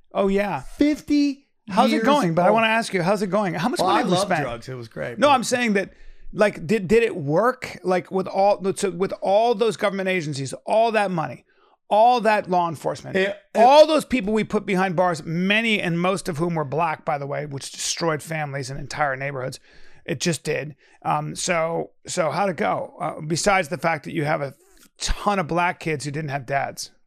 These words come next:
Speaker 1: How'd it
Speaker 2: Uh,
Speaker 1: go?
Speaker 2: it went great for people who wanted to make money off black markets, which I believe was the intent of the, the war on drugs, was
Speaker 1: Well,
Speaker 2: to
Speaker 1: the
Speaker 2: black market it and then make,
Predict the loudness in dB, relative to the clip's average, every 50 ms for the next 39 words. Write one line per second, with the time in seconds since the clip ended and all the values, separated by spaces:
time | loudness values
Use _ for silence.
0 | _ _ -4 -2 2 4 6 6 6 6 4 0 -2 -4 -2 0 0 -2 -2 -2
1 | -4 -4 -4 -4 -4 -4 -4 -4 -4 -4 -6 -6 -4 -2 0 0 0 0 -2 -2
2 | -4 -2 -2 0 0 0 -2 -4 -6 -6 -8 -6 -6 -6 -4 -2 -2 -2 -2 -4
3 | -6 -6 -6 -4 -4 -4 -4 -6 -8 -6 -6 -6 -6 -6 -6 -8 -8 -8 -8 -12
4 | -10 -6 -4 -4 -4 -4 -4 -6 -6 -6 -6 -6 -4 -4 -6 -6 -6 -12 _ -20
5 | -20 _ _ -8 -6 -4 -4 -4 -6 -6 -4 -4 -4 -4 -6 -8 -8 -6 -6 -6
6 | -6 -8 -16 _ _ -16 -10 -8 -8 -8 -8 -8 -12 -8 -8 -8 -6 -6 -8 -8
7 | -8 -8 -8 -10 -10 -12 -12 -14 -12 -12 -14 -16 -18 -20 _ _ _ _ _ _
8 | _ _ -4 -2 2 4 4 6 6 6 4 2 0 -2 -8 -16 -16 -10 -4 0
9 | 2 2 2 2 0 -2 0 0 0 0 0 0 -2 0 0 0 -4 -4 -6 -8
10 | -6 -4 -4 -4 -4 -4 -6 -6 -6 -6 -8